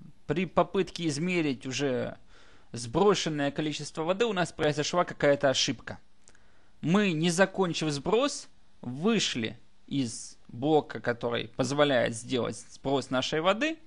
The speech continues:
и, казалось бы, всё хорошо. Выдали сообщение об ошибке, что там что-то случилось, а, с какой-то там частью нашей плотины, и вода не идёт так быстро, как бы хотелось, например.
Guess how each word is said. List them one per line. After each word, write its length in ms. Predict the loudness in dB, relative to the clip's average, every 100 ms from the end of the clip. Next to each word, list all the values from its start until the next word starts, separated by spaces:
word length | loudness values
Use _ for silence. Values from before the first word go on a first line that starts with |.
| -20 -20 -20 -18
и, 80 | 2
казалось 400 | 4 8 6 6
бы, 120 | 2
всё 200 | 2 2
хорошо. 420 | 2 0 0 -2
Выдали 360 | -2 2 2 4
сообщение 600 | 4 2 2 0 2 2
об 120 | 2
ошибке, 500 | -2 -4 -8 -10 -12 -12 -20 -20 -20 -20 -20 -20 -20 -20 -20 -20 -20 -20 -20 -18
что 260 | -4 -2
там 800 | 4 6 6 2 -4 -4 -8 -10 -14 -14
что-то 340 | 2 4 4
случилось, 720 | 0 -2 -4 0 4 4 2
а, 260 | -4 -4 -6 -14 -20 -20 -20 -20 -20 -20 -20 -20 -20
с 120 | -18 -8
какой-то 480 | -4 0 2 2
там 460 | 2 2 0 -2 -8 -12 -16 -4
частью 480 | 4 4 2 -4
нашей 300 | -2 0 -2
плотины, 680 | -4 0 0 0 -2 0 -2
и 480 | -2 -4 -2 -2 -2
вода 460 | -4 2 6 6 6
не 400 | 0 0 4 4
идёт 300 | 4 2 2
так 180 | 0
быстро, 380 | 4 0 0 -2
как 180 | -2 0
бы 100 | 0
хотелось, 520 | 2 2 0 -2 -4
например. 420 | -10 -10 -12 -14